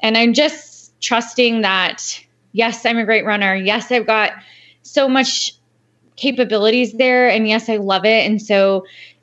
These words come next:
um, I guess just continuously tuning into that. And I think trials was that proof to me that that's possible. And I'm gonna do my race plan, because I started off in the back, back of all the, like, top runners. Like, I wasn't even up there because I knew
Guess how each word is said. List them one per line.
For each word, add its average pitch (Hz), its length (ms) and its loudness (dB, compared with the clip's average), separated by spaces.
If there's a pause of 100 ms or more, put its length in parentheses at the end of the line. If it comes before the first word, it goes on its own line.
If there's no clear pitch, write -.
um, 185 460 -2
I 226 80 2
guess 311 340 -2
just - 520 -4 (840)
continuously 254 720 0
tuning 226 380 0
into 208 200 -2
that. 202 260 0
And 226 120 0
I 214 60 0
think 214 260 -4
trials 214 440 0
was 180 340 -4
that - 240 -4
proof 208 340 -2
to 208 100 -6
me 190 300 0
that 190 380 -2 (440)
that's 208 300 -4
possible. 185 560 -2
And 185 120 2
I'm 202 140 0
gonna 208 160 0
do 202 160 -2
my 202 280 2
race 185 300 -2
plan, 170 300 -2
because 208 300 -2
I 220 120 2
started 240 380 0
off 196 320 0
in 214 140 0
the 190 80 -2
back, 180 420 -6 (580)
back 233 260 -2
of 214 120 2
all 214 240 4
the, 196 160 2
like, 190 220 0
top 208 240 -2
runners. 220 280 0
Like, 202 120 -4
I 226 80 2
wasn't 214 240 0
even 185 120 -2
up 214 140 -2
there 190 160 2
because 214 220 -4
I 208 60 -4
knew 226 460 2